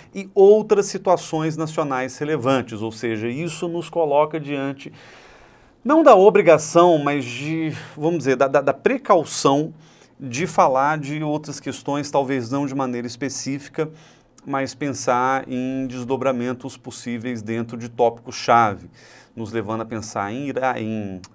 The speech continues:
Catar, em Iêmen e talvez em alguma coisa do Golfo, não específica, mas mais geral. Quer dizer, isso torna a compreensão sobre o tema de Oriente Médio no edital bastante complexa.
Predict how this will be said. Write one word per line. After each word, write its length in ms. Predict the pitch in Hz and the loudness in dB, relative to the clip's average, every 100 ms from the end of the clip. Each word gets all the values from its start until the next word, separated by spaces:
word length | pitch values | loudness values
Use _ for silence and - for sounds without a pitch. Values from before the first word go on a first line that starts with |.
| _ | _
Catar, 760 | 143 - 135 135 131 123 - _ _ - _ _ _ _ _ - - - | -6 2 6 6 6 0 -8 _ _ -20 _ _ _ _ _ -20 -18 -10
em 200 | 127 131 | -4 0
Iêmen 680 | 139 139 131 131 131 131 127 _ _ _ - | 2 2 0 -2 -6 -8 -16 _ _ _ -14
e 120 | 107 | -6
talvez 500 | 110 117 101 120 113 | 0 2 2 -4 -4
em 60 | 120 | -6
alguma 240 | 110 117 | -6 -8
coisa 260 | 117 113 110 | -6 -6 -6
do 120 | 123 | -6
Golfo, 760 | 117 139 139 123 - 131 123 117 | -2 0 0 -4 -10 -8 -8 -6
não 200 | 127 127 | -4 -6
específica, 720 | 120 123 - 135 135 - 117 | -8 -12 -8 -4 -4 -4 -4
mas 260 | 117 120 107 | -2 -4 -4
mais 240 | 110 113 | -4 -2
geral. 520 | 110 151 123 127 117 | 2 6 8 8 6
Quer 100 | 117 | -4
dizer, 320 | 123 127 117 - _ _ _ _ _ _ - | -2 0 0 -4 _ _ _ _ _ _ -14
isso 200 | 147 - | -12 -12
torna 460 | - 139 139 120 107 - - | -2 2 2 0 -8 -16 -18
a 80 | - | -12
compreensão 640 | - 127 123 120 - 123 | -10 -8 -8 -8 -8 -8
sobre 380 | 113 - 110 110 | -8 -8 -6 -6
o 40 | 110 | -8
tema 300 | 110 135 120 | -4 -4 -2
de 80 | |
Oriente 300 | 123 117 117 | -4 -4 -8
Médio 280 | 110 110 104 | -6 -8 -8
no 60 | 113 | -10
edital 300 | 107 120 123 | -6 -4 -2
bastante 520 | 120 - - 135 - | -4 -8 -10 -10 -10
complexa. 680 | - 127 107 95 - - | -12 -10 -8 -8 -10 -20